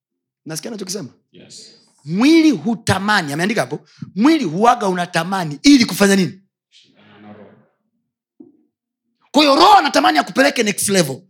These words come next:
Speaker 1: lakini mwili wako unasema hivi, "No, hebu pata pombe kidogo." No, eh, pata nani kidogo. No, ng-, no, no, no. Unajua mimi ni, na mimi ni mtu. Kila unapojiwekea excuse ya kwamba mimi ni mtu. Fikiri Yusufu,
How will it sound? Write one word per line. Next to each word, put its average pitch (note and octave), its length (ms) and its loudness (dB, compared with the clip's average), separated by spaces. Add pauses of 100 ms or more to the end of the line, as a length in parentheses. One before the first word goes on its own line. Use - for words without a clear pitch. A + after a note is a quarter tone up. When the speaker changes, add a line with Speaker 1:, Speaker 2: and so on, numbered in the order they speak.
(120)
Speaker 1:
lakini D#3 220 -10
mwili D#3 160 -8
wako D#3+ 180 -6
unasema B2 260 -14
hivi, A#2 260 -18 (160)
"No, F3+ 320 -12 (360)
hebu D#3 140 -18
pata D#3 200 -16
pombe C3 200 -16
kidogo." A2 360 -20 (200)
No, G#3 220 -12 (160)
eh, D#3 100 -10
pata D#3+ 260 -16
nani C#3 200 -14
kidogo. B2+ 300 -18 (120)
No, F#3+ 320 -16 (140)
ng-, D#3 400 -14 (100)
no, E3+ 120 -12
no, A3 300 -16
no. D#3+ 180 -18 (140)
Unajua F3 260 -14
mimi E3+ 160 -14
ni, C#3+ 200 -16
na D#3 80 -12
mimi E3+ 180 -12
ni C3+ 100 -14
mtu. C3+ 240 -20 (240)
Kila B3+ 140 -10
unapojiwekea F#3+ 680 -10
excuse - 440 -10
ya C3 40 -14
kwamba C#3 180 -14
mimi D3 220 -12
ni B2+ 80 -10
mtu. A2+ 220 -18 (220)
Fikiri A3+ 300 -6
Yusufu, E3 500 -6